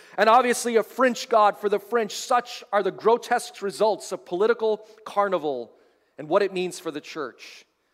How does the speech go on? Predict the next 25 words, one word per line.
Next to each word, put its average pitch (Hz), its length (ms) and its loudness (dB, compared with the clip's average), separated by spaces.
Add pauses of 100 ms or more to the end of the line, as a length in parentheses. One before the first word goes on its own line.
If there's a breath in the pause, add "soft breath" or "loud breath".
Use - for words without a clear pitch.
(260)
Such 233 320 0
is 208 140 -4
the 185 120 2
very 196 240 0
serious 220 440 -4
cost 175 340 -4
of 175 100 -12
politics 175 500 -8
for 156 100 -12
the 147 80 -12
church 151 340 -14
when 143 80 -14
it 147 100 -18
fails 165 300 -8
to 156 120 -12
obey 131 400 -6 (300 soft breath)
its - 180 -16
calling 135 340 -6
to 139 120 -16
myth-, 131 280 -14
demythologize 165 960 -6
politics." 131 500 -10
Hear 147 160 -10
this 143 160 -10
quote, 127 280 -10